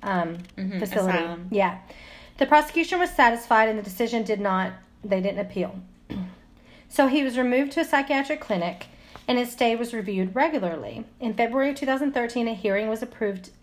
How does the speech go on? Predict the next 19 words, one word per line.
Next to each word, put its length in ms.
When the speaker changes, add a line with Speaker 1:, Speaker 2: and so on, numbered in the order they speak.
Speaker 1:
to 260
extend 640
his 200
treatment, 380
and 160
every 300
year 580
it's 260
been 220
approved 460
to 60
be 120
extended 680
Speaker 2:
I 60
mean, 200
Speaker 1:
until 320
Speaker 2:
I 120
hope 340
so. 460